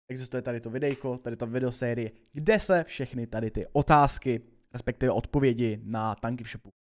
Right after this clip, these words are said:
dozvíte. Jak už tady na začátku máme, eh, do shopu se nám, eh, do shopu, v-, nebo v shopu se objevila devadesát pět E šestka. Eh, rovnou jí můžeme začít,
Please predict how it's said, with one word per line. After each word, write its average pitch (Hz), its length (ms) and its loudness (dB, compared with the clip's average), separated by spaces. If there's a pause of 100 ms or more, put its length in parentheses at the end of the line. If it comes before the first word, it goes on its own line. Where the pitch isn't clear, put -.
(120)
dozvíte. 131 500 0 (680)
Jak 240 140 6
už 262 120 2
tady 240 400 6
na 180 120 6
začátku 214 500 4
máme, 185 420 4
eh, 127 640 2
do 156 120 0
shopu 165 300 -2
se 156 180 -2
nám, 143 400 0 (140)
eh, 135 40 -2 (340)
do 131 320 -8
shopu, 135 560 -2 (180)
v-, 135 220 -2
nebo 113 200 -4
v - 100 -10
shopu 202 160 2
se 190 80 2
objevila 151 380 4 (220)
devadesát 165 340 4
pět 160 160 0
E - 120 2
šestka. - 440 0 (1000)
Eh, 120 420 4 (540)
rovnou 190 400 6
jí 220 200 6 (100)
můžeme 226 500 6
začít, 208 640 0